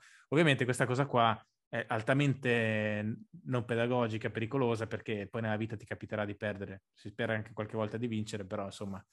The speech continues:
pe-, eh, vittoria e sconfitta fanno parte dell'esistenza, quindi sarebbe bene prepararsi a questa cosa, no?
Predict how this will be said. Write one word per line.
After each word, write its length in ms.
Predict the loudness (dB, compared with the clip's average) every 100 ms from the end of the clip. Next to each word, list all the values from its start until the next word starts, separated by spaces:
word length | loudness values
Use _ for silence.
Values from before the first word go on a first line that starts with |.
| _ -20 _
pe-, 640 | -8 -6 -4 -6 -6 -8 -8
eh, 40 |
vittoria 280 | -8 -4 -6
e 40 |
sconfitta 340 | -6 -8 -8 -6
fanno 200 | -8 -6
parte 240 | -8 -8
dell'esistenza, 460 | -10 -10 -10 -10 -8
quindi 200 | -8 -8
sarebbe 340 | -6 -6 -4
bene 400 | -2 0 -2 -8 _ _ _ _
prepararsi 840 | -8 -2 0 2 -2 -2 -4 -4 _ -20 -20 _ -18
a 60 |
questa 260 | -12 -8 -8
cosa, 320 | -6 -8 -8
no? 160 | -10